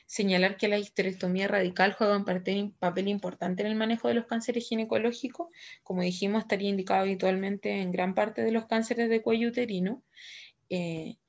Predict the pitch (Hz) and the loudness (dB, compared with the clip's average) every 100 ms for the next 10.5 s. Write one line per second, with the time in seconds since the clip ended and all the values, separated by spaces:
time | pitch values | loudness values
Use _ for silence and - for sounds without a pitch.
0 | _ _ 185 180 190 196 202 196 196 196 | _ _ 4 6 4 2 2 2 0 0
1 | 175 170 202 285 403 - _ - _ 190 | 0 2 2 0 -2 -12 _ -20 _ 4
2 | 180 202 208 196 202 - 180 175 202 254 | 4 4 2 2 0 0 0 2 2 2
3 | 302 - - 196 196 214 220 202 185 190 | -2 -10 -2 2 6 6 6 2 2 2
4 | 226 240 202 196 196 190 202 208 202 - | 2 0 -4 0 2 2 2 2 0 -2
5 | 190 190 220 233 226 208 190 196 185 180 | -2 2 4 4 4 0 2 4 4 4
6 | 185 196 196 190 196 - 196 202 208 180 | 4 4 2 -6 -8 -6 -2 0 0 -2
7 | 175 - 233 - - - _ 202 185 208 | -2 -4 -6 -8 -20 -20 _ 2 4 2
8 | 220 214 180 190 - 226 220 214 185 196 | 2 0 0 -4 -2 0 0 0 -2 -6
9 | 196 185 175 202 202 196 220 220 220 220 | -4 -4 -4 -4 -6 -4 -4 -2 2 2
10 | 220 220 220 285 | 2 2 2 0